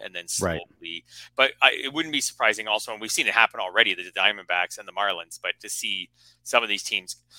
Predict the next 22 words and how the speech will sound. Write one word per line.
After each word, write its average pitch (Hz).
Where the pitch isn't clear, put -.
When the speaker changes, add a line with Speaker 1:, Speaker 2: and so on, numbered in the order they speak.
Speaker 1:
any 151
of 151
these 135
teams 110
now, 101
if 98
they 104
have, 98
like, 107
a 113
two 123
and 117
eight 117
stretch, -
could -
kind 98
of -
put 107
themselves 82
out 80
of -
it. -